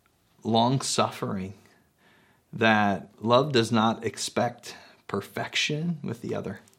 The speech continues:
I know at times that I struggled, uh,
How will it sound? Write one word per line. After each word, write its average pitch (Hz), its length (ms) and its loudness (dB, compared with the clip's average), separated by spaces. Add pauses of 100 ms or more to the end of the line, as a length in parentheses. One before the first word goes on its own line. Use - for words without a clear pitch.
(760)
I 98 40 -6
know 101 300 2
at 92 80 -4
times 107 640 2
that 98 440 0
I 101 120 -2
struggled, 120 720 4
uh, 92 640 -8